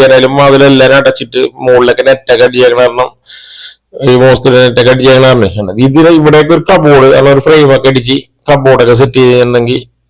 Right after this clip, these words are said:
സെറ്റ് ആയി. കാരണം ഇവര് ഇത് വാ-, പണിതിട്ട് താമസിച്ചിട്ടുള്ളൂ. കാരണം അവരവിടെ ഉണ്ട്, ഇവിടെ താമസിക്കാനാണല്ല. അത് അറ്റാച്ച്ഡ് ബെഡ്റൂം താഴത്തെ ഫ്ലോറിലാണ്. കാരണം ആ ഒരു നാട്ടിലില്ല, അപ്പൊ അതുകൊണ്ട്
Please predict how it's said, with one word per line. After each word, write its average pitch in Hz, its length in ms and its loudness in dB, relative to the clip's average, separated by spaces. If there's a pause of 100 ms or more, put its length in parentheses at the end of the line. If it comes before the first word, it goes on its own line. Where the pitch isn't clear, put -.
സെറ്റ് - 300 -6
ആയി. 107 100 2
കാരണം 117 160 2
ഇവര് 160 160 2
ഇത് 175 180 2 (100)
വാ-, 165 460 2 (340)
പണിതിട്ട് 147 380 0 (100)
താമസിച്ചിട്ടുള്ളൂ. 143 800 0
കാരണം 139 680 -2
അവരവിടെ 147 540 2
ഉണ്ട്, 151 140 2
ഇവിടെ 123 160 0 (100)
താമസിക്കാനാണല്ല. 135 920 0
അത് 110 100 -2
അറ്റാച്ച്ഡ് 117 500 0
ബെഡ്റൂം 117 540 2
താഴത്തെ 117 420 2
ഫ്ലോറിലാണ്. 110 460 0 (1500)
കാരണം 120 220 2 (180)
ആ 131 120 2
ഒരു 135 80 0
നാട്ടിലില്ല, 151 800 2 (680)
അപ്പൊ 107 120 -2
അതുകൊണ്ട് 131 280 0